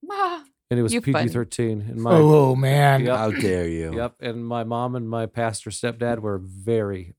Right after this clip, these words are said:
Speaker 2: mad at me. <laughs>
Speaker 3: Oh,
Speaker 2: Yes.
Speaker 3: they've disappointed.
Speaker 2: Yes.
Speaker 4: Probably
Speaker 2: I should've,
Speaker 4: both.
Speaker 2: I should have known better.
Speaker 4: You
Speaker 1: You
Speaker 4: should
Speaker 1: should
Speaker 4: have
Speaker 1: have
Speaker 4: known
Speaker 1: known
Speaker 4: better.
Speaker 1: better.
Speaker 2: I should have known better.
Speaker 1: Hilarious.
Speaker 4: So you mentioned,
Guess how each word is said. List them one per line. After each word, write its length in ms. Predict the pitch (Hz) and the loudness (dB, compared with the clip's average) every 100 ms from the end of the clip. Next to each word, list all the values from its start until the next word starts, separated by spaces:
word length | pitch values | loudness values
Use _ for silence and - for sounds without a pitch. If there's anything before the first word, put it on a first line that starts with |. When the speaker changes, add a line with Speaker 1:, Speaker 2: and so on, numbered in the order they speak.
| _ | _
Speaker 2:
mad 220 | 98 98 | -8 -8
at 80 | 107 | -10
me. 240 | 107 107 - | -12 -12 -14
<laughs> 60 | - - | -20 -4
Speaker 3:
Oh, 300 | 147 156 190 190 | 2 6 8 8
Speaker 2:
Yes. 60 | |
Speaker 3:
they've 200 | 175 170 | 6 2
disappointed. 680 | 151 170 160 - 151 139 127 | 2 2 0 -2 -4 -2 -6
Speaker 2:
Yes. 580 | 117 117 110 107 - - _ _ _ _ | -6 -4 -6 -8 -14 -16 _ _ _ _
Speaker 4:
Probably 240 | 120 127 110 | 2 2 4
Speaker 2:
I 20 | |
should've, 280 | 135 117 90 | 2 0 0
Speaker 4:
both. 260 | 98 85 | -2 0
Speaker 2:
I 80 | 139 | -2
should 240 | 139 165 | -2 -4
have 160 | 127 98 | -4 -6
known 320 | 113 117 107 | -6 -6 -6
better. 340 | 101 95 95 98 - - | -10 -12 -12 -12 -14 -8
Speaker 4:
You 100 | 104 | -6
Speaker 1:
You 120 | 208 | -4
Speaker 4:
should 100 | 202 | -2
Speaker 1:
should 120 | 208 | -2
Speaker 4:
have 0 | |
Speaker 1:
have 80 | 190 | -4
Speaker 4:
known 80 | 170 | -6
Speaker 1:
known 180 | 160 151 | -8 -8
Speaker 4:
better. 160 | 156 143 | -8 -8
Speaker 1:
better. 60 | |
Speaker 2:
I 40 | 131 | -8
should 140 | 120 | -8
have 100 | 139 | -6
known 180 | 156 170 | -6 -8
better. 360 | 113 98 95 92 _ _ _ _ _ _ _ _ | -12 -14 -14 -20 _ _ _ _ _ _ _ _
Speaker 1:
Hilarious. 680 | 160 147 131 135 120 175 - _ _ _ _ _ _ _ _ _ | -10 -10 -8 -10 -12 -16 -20 _ _ _ _ _ _ _ _ _
Speaker 4:
So 120 | 127 | 0
you 140 | 123 | 2
mentioned, 580 | 135 135 - 131 120 110 | 2 0 2 0 0 -4